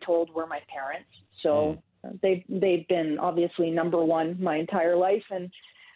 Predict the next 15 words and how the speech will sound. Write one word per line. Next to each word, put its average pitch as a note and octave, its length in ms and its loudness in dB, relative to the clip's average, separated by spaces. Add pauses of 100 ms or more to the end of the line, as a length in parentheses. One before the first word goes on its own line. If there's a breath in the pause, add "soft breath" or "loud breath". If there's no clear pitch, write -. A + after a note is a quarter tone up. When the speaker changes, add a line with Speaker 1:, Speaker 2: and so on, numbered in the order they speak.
(100)
Speaker 1:
wouldn't B3+ 240 2
really B3+ 240 2
be A#3 180 0
in A#3+ 80 2
the A#3+ 100 4
positions G#3+ 600 0
that G3 140 2
I've F#3+ 180 2
been G3 180 -6
given F3 360 0
without E3+ 420 0 (180)
two F3 200 0
amazing E3 420 -4
people E3+ 300 -2
like D3 180 0